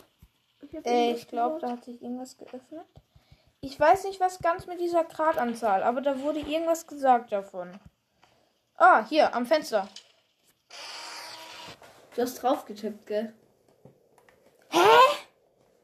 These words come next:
Speaker 2: You try to come kill you like it. Ach so, ich check's nicht. Okay, aber das Fenster war irgendwie. Wir muten nochmal Michael.
Speaker 1: Och, Michael.
Speaker 2: Michael, lass es.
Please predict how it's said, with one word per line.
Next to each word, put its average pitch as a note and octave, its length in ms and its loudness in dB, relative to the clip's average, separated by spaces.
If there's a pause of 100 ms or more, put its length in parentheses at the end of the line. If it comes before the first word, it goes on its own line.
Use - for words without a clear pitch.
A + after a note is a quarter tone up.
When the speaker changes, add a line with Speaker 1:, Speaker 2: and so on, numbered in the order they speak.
(500)
Speaker 2:
You C#4+ 260 -4
try D4+ 280 4
to C#4+ 140 -4
come C#4 360 -6 (100)
kill C#4 220 -8
you C4 220 -10
like B3+ 320 -6
it. A#3+ 120 -14 (680)
Ach A3 80 -18
so, - 480 -8 (400)
ich A3+ 240 -12
check's A#3 300 -4
nicht. A#3 260 -6 (160)
Okay, B3 420 2
aber B3 240 4
das A#3+ 220 -8
Fenster C4 560 0
war B3 260 6
irgendwie. B3+ 560 -6 (440)
Wir A#3 220 0
muten C4+ 380 0
nochmal A#3+ 320 -4
Michael. D4+ 540 -2 (880)
Speaker 1:
Och, - 180 -12
Michael. A3+ 1000 -2
Speaker 2:
Michael, B3+ 380 -2
lass C#4 220 -6
es. G#3+ 300 -10